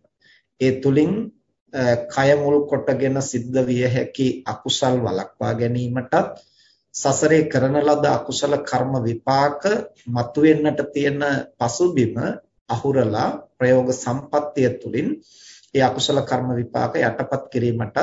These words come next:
ඒ කාය භාවනාවෙන් ලැබෙන සහදායකත්වය මොකක්ද කියන බව අපි පසුගිය සතියේ කතා බහ කළා. ඒතර අද දවසේ අපි, අ,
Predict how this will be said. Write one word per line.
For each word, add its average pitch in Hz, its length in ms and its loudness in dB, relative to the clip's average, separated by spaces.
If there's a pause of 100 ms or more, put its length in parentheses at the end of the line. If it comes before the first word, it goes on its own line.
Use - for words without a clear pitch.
(360)
ඒ 123 180 -4
කාය 123 300 0 (120)
භාවනාවෙන් 120 840 -2
ලැබෙන 120 380 -2 (480)
සහදායකත්වය 127 920 0
මොකක්ද 120 460 -6
කියන 117 300 -6
බව 110 220 -4 (160)
අපි - 240 -14
පසුගිය 113 420 -8
සතියේ - 400 -8
කතා - 300 -10
බහ 104 260 -16
කළා. - 300 -10 (840)
ඒතර - 100 0
අද 139 140 2
දවසේ 156 640 6
අපි, 135 320 2 (220)
අ, 135 140 0